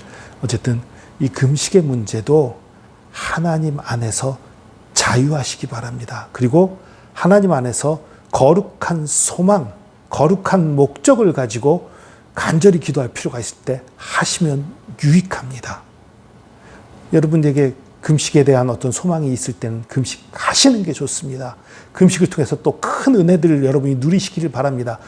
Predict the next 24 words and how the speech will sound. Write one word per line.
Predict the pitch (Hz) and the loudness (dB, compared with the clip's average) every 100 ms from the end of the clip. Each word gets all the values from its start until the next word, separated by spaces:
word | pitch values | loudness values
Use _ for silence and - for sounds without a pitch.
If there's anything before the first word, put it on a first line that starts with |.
| - - | -16 0
그러나 | 165 147 | 4 4
그것으로 | 160 180 160 | 4 2 4
남을 | 147 143 151 | 2 2 2
판단하지도 | - 220 196 190 196 - 135 | -2 2 4 4 2 -2 -2
마시고, | 117 - - 147 160 - - - - | -4 -8 -2 -2 -2 -6 -20 -10 4
또 | 175 127 - - | 4 4 -2 -4
무조건 | 156 180 220 185 | 2 4 6 4
금식하면 | - 175 - 170 160 | 4 2 2 0 2
좋으니까 | 151 156 151 151 | 4 4 4 2
한다라는 | 135 175 156 135 135 131 135 | 2 2 4 2 2 0 -2
식의 | - 135 117 - - - - | -2 -4 -4 -8 -20 -20 2
그런 | 180 190 151 139 - | 4 4 2 -4 -10
금-, | - 165 | -4 -4
금식도 | - 139 - - 135 | 0 -2 -2 -4 -4
하지 | 113 156 | -2 -2
마시기 | 143 101 - - | -2 -2 -4 -6
바랍니다. | 135 117 127 120 117 120 - - - - - - - - - - - - - - - - | -6 -6 -6 -6 -6 -8 -10 -20 -20 -20 -20 -20 -20 -20 -20 -20 -20 -20 -20 -20 -6 -2
어쨌든 | 104 123 120 123 - - - - | -2 0 0 -2 -6 -20 -8 -2
중요한 | - 147 175 127 113 | 2 6 6 4 -4
것은 | 101 95 131 98 - - - - - | -8 -8 -8 -10 -14 -20 -20 -20 -10
하나님 | - 165 156 147 123 | -2 2 2 2 -2
안에서 | 113 104 - 120 110 - | -4 -6 -6 -6 -8 -6
때를 | - 190 220 202 | 0 2 2 -2
따라서 | - 139 123 123 | -4 -4 -4 -8